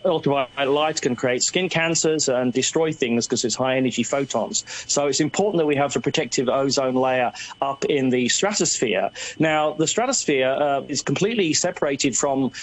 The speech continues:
uh, where we are, uh, in, in the troposphere, the lowest level, uh, and then there's, like, a, a stratification in temperature and conditions which make it very difficult for, um,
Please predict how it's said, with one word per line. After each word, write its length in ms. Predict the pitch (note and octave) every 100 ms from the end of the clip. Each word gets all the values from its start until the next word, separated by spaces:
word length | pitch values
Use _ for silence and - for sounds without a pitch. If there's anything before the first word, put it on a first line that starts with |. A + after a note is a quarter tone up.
| -
uh, 220 | C3 B2+
where 240 | B2+ D3 C#3+
we 260 | D3 G#3+
are, 400 | D3 G2 G2+ C3+ C3+ -
uh, 260 | C3 B2+
in, 320 | C3+ C#3+ C#3 C3+
in 180 | C#3
the 120 | C3+ B2+
troposphere, 680 | F3+ - F3+ - A2+ G#2+
the 120 | C3 C3+
lowest 320 | D3 D3 -
level, 420 | B2+ A2 A2+ C3 - -
uh, 280 | - C#3 C#3
and 100 | D3
then 160 | D3+ D#3
there's, 200 | D#3 D3
like, 280 | D3+ C#3+ D#3
a, 180 | C#3+ C#3 D3+ C#3
a 20 |
stratification 720 | B2+ F#3 F3+ E3 D#3+ D#3 -
in 80 | C#3
temperature 640 | B2+ F#3+ G3+ - F#3 F3+ F3 -
and 240 | D3+ C3+
conditions 640 | A#2+ C#3 F#3+ G#3 C#3 B2+ C3+
which 180 | C3+ - -
make 220 | E3 D#3
it 80 | D#3
very 220 | E3 G3
difficult 560 | G3 G3+ G3+ - C3 A#2+
for, 360 | - C#3 C#3
um, 300 | C#3+ C3+ C3+